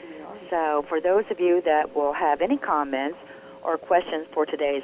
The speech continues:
Speaker 2: guest, uh, Deborah Pickman of the Sally House, you may, uh, call toll-free eight seven seven,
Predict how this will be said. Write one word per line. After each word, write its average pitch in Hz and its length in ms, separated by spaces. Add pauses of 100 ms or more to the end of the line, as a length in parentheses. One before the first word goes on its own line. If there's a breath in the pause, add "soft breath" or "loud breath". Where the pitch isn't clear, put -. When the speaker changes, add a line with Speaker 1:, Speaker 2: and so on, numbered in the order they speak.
Speaker 2:
guest, 143 320 (120)
uh, 147 180
Deborah 143 300
Pickman 156 440
of 135 100
the 135 160
Sally 180 280
House, 160 340 (680 loud breath)
you 165 120
may, 151 280
uh, 139 140
call 214 480
toll-free 196 640
eight 131 220 (100)
seven 135 260 (120)
seven, 233 360